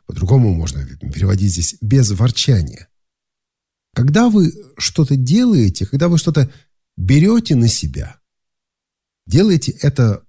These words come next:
открыто, делайте это с готовностью, делайте это с желанием.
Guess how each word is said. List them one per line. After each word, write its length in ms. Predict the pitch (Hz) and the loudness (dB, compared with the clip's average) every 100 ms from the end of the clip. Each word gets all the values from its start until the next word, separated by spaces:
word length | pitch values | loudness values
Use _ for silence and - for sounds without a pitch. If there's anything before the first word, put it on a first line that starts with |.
| _ _ - | _ _ -14
открыто, 600 | - - 147 139 101 76 | -10 0 2 2 0 -6
делайте 520 | 95 175 143 104 120 | -4 -2 -2 -4 -4
это 280 | 135 123 104 _ _ _ | -2 -2 -4 _ _ _
с 180 | - 82 | -10 -6
готовностью, 760 | 101 127 160 151 98 85 - 82 | 0 0 2 0 0 -2 -4 -2
делайте 380 | 139 175 139 135 | 0 2 2 0
это 120 | 123 | 0
с 60 | |
желанием. 640 | 101 104 135 127 82 67 | 0 2 4 2 0 -6